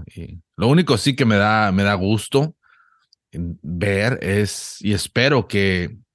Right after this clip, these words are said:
empiecen a hacer un arreglo para que continúe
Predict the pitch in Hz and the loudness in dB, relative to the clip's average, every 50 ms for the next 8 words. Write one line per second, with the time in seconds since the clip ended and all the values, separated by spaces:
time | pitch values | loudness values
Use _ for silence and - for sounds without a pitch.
0 | _ _ - 113 101 87 - 110 104 123 123 110 101 - - 104 110 113 113 107 | _ _ -6 -6 -4 -2 -2 -2 0 2 2 2 0 0 0 2 2 4 4 2
1 | 98 90 92 92 92 95 110 117 104 - 92 90 87 85 - - 87 80 80 76 | 2 0 0 0 0 0 0 0 0 0 0 0 0 -2 -2 -2 -2 -2 -2 -4
2 | - - _ _ _ _ _ _ _ - - 107 98 - 101 92 92 95 98 98 | -6 -10 _ _ _ _ _ _ _ -2 -2 -2 0 0 0 0 2 4 4 4
3 | 104 107 110 110 110 104 98 92 85 | 4 4 4 2 2 2 0 0 -2